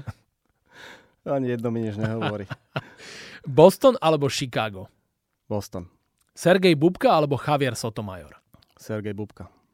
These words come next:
Speaker 2: Zakázané uvoľnenie alebo Krošček?
Speaker 1: Krošček.
Speaker 2: Krošček. <laughs> A nepoznáš, e, seriál Simpsonovci alebo South Park?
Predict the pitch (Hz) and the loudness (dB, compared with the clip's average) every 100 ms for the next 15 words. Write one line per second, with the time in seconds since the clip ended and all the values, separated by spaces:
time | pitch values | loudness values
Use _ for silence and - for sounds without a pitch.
0 | _ _ _ 120 147 160 202 202 190 151 | _ _ _ -4 -2 2 2 4 2 0
1 | 160 214 226 262 233 - 147 160 143 - | 0 0 0 -2 -2 -2 2 2 2 -2
2 | 131 110 - - - _ _ _ _ _ | -4 -6 -10 -14 -18 _ _ _ _ _
3 | _ 117 110 - - _ - 135 117 - | _ -10 -10 -14 -20 _ -6 -4 -4 -10
4 | - - - - - - 147 - 151 - | -18 -18 -18 -14 -14 -8 -10 -8 -14 -14
5 | _ - _ _ _ - 131 170 294 277 | _ -14 _ _ _ -4 -2 2 2 6
6 | 233 160 180 147 139 - 156 165 147 135 | 4 4 0 -2 0 2 4 4 2 -2
7 | 139 185 190 202 165 127 127 - 107 113 | -2 0 0 0 0 -2 -4 -6 -6 -6
8 | - 147 113 - | 0 0 0 -10